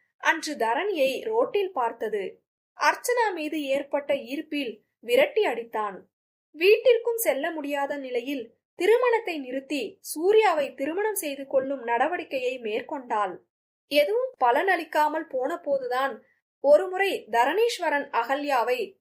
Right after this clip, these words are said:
ஜோடியாக பார்த்தாள் துணிக்கடையில். புத்தி தவறு செய்ததை சுட்டிக்காட்டியது.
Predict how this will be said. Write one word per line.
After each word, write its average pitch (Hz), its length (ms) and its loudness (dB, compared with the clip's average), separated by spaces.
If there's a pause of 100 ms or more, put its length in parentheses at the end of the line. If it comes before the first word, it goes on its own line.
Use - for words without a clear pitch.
ஜோடியாக 302 680 2
பார்த்தாள் 240 540 -4
துணிக்கடையில். 226 760 -8 (600)
புத்தி 285 400 4
தவறு 285 360 2
செய்ததை 254 440 -2
சுட்டிக்காட்டியது. 247 920 -4